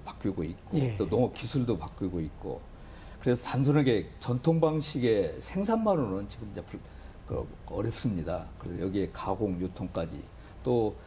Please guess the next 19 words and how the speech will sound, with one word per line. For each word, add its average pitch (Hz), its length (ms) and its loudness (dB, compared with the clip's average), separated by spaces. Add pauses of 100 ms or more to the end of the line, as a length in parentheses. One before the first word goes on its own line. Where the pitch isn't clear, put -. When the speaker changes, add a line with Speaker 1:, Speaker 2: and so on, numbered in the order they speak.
(240)
Speaker 1:
체험, 185 480 2
관광까지 107 680 0
이렇게 82 300 -4
육 110 140 -2
차 147 160 4
산업화해야만 127 1040 2
살아남을 135 460 2
수 - 100 -12
있다고 87 220 -6
생각합니다. 90 600 -8 (680)
그래서 113 200 4
저희는, 120 400 4 (520)
어, - 180 0
아까 - 200 2
청년 180 720 2 (120)
굉장히 110 360 2
그, 85 220 0 (500)
어, 82 440 0 (140)
인구들 92 280 -4